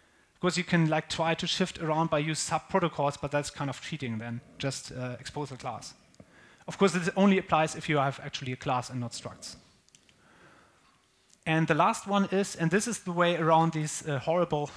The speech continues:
like, functions, if you have a default implementation for something that you want people to use,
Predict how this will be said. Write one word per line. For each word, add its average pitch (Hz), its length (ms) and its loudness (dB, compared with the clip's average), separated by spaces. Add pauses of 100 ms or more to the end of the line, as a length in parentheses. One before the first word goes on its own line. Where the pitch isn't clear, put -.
like, 135 140 -10
functions, 190 600 0 (600)
if 208 200 2
you 202 100 2
have 156 160 4
a 156 40 4
default 180 460 0
implementation 143 840 0 (240)
for 143 440 -2
something 156 520 0
that 139 220 -2
you 139 60 -6
want 139 200 -2
people 131 240 -4
to - 120 -8
use, 156 420 -4